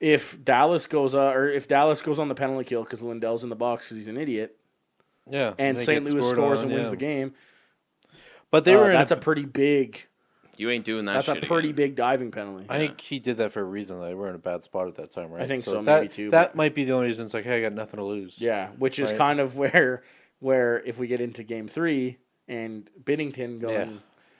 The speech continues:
Speaker 1: ape shit ish
Speaker 3: Mm.
Speaker 1: on Ben.
Speaker 2: Yeah.
Speaker 1: <laughs> So, okay. One hundred percent Bishop dove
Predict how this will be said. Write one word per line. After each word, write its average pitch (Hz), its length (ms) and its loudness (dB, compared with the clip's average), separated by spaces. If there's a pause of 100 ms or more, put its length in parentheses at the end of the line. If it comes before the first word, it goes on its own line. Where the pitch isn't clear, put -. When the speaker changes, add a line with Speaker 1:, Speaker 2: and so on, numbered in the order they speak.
(1080)
Speaker 1:
ape 127 200 2
shit 120 360 -4
ish 123 360 -4
Speaker 3:
Mm. 107 80 -14
Speaker 1:
on 110 360 -8 (140)
Ben. 135 460 0 (340)
Speaker 2:
Yeah. 107 260 -4
Speaker 1:
<laughs> - 60 -20 (320)
So, 165 380 6 (140)
okay. 123 380 -4 (1700)
One 180 180 4
hundred 185 220 4
percent 131 320 -4
Bishop 120 280 -4
dove 98 400 -8